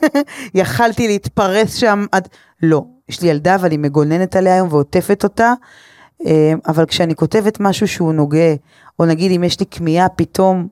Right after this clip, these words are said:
לאיזה גבר, כמיהה ללילה עם, אה, שתי כוסות יין ו-, ו-, ותשוקה ומוזיקה, אז אני אכתוב דיאלוג בין גבר לבין אישה, וזה לא יספק כמו שגבר מספק, <laughs> זה מזעזע. זה לא יספק כמו שגבר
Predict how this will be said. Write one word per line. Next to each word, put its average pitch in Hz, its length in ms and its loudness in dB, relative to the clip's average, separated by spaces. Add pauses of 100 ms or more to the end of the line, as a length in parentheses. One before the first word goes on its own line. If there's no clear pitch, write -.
(300)
לאיזה 160 260 2
גבר, 143 380 0 (600)
כמיהה 226 340 2
ללילה 240 560 2 (480)
עם, 180 180 -2
אה, 165 80 2
שתי - 220 -2
כוסות 196 400 -2
יין 233 440 2 (520)
ו-, 165 200 4
ו-, 160 100 -2
ותשוקה 175 600 0
ומוזיקה, 202 680 0
אז 180 120 0
אני 165 120 0
אכתוב 196 300 -2
דיאלוג 170 460 2 (240)
בין 170 160 0
גבר 185 240 0
לבין 170 280 0
אישה, 214 360 0 (880)
וזה 175 160 0
לא 254 140 2
יספק 196 540 -2 (240)
כמו 180 240 0
שגבר 175 760 0
מספק, 156 340 -4 (220)
<laughs> 196 100 -10
זה - 120 -12
מזעזע. 131 500 0 (800)
זה 220 140 0
לא 269 120 2
יספק 214 440 -4
כמו 190 140 0
שגבר 165 520 0